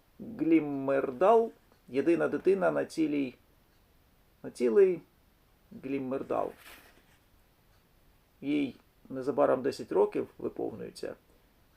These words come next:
У неї руді коси, ластовиня на колінах, дуже непосидюча вдача. Найкращий її друг — старенький хрещений батько.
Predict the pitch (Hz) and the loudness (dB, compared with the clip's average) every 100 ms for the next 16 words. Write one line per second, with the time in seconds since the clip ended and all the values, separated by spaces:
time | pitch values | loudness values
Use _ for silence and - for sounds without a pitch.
0 | _ _ _ _ _ _ _ _ _ _ | _ _ _ _ _ _ _ _ _ _
1 | _ - 156 156 147 139 131 139 117 - | _ 0 6 6 6 2 -4 -6 -8 -10
2 | 135 - 226 247 - 110 - _ _ _ | -12 -2 2 2 0 -8 -8 _ _ _
3 | _ _ _ _ _ _ _ _ _ _ | _ _ _ _ _ _ _ _ _ _
4 | _ _ _ - 127 - 139 147 143 131 | _ _ _ -8 -8 -6 -6 0 0 0
5 | 131 196 240 214 180 - 139 240 208 190 | -2 -2 0 0 -2 -4 -4 0 4 4
6 | 180 _ _ _ 135 131 131 135 139 131 | 2 _ _ _ -12 -10 -10 -10 -8 -6
7 | 117 113 - - - _ _ _ _ _ | -2 -2 -4 -10 -16 _ _ _ _ _
8 | - 147 143 156 147 - 135 123 127 131 | -8 -6 4 4 4 -2 -8 -8 -8 -2
9 | 220 285 - _ _ _ _ _ - 160 | -2 -2 -8 _ _ _ _ _ -2 0
10 | 185 180 165 156 - _ _ _ _ _ | 0 -2 0 0 -2 _ _ _ _ _
11 | _ _ _ - - 143 139 117 - - | _ _ _ -14 -10 -8 -6 -4 -4 -6
12 | - | -12